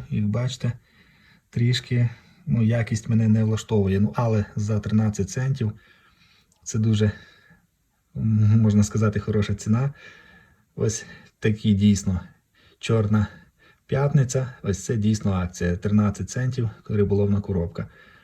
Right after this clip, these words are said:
М, більш, м, у нас не купите ви просто такий товар. Подивимося, скільки він мені прослужить. В принципі, великі надії не покладаю, але коробочка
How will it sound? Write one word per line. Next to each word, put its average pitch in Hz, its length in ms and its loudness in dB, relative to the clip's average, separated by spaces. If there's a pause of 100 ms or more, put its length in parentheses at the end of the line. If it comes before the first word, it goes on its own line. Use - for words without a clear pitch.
(240)
М, 101 260 2
більш, 117 380 -2 (580)
м, 107 240 0
у 110 40 2
нас 120 420 -2
не 107 240 4
купите 87 320 -4
ви 85 140 -2
просто 87 360 -8 (120)
такий 92 260 -10
товар. 87 360 -4 (1080)
Подивимося, 170 680 2
скільки 104 380 -4
він 101 140 4
мені 104 180 4
прослужить. 139 600 -2 (220)
В - 40 -20
принципі, 107 420 -2
великі 107 320 2
надії 101 420 4
не 107 140 2
покладаю, 143 640 -2 (120)
але 160 280 -2 (1160)
коробочка 120 640 -2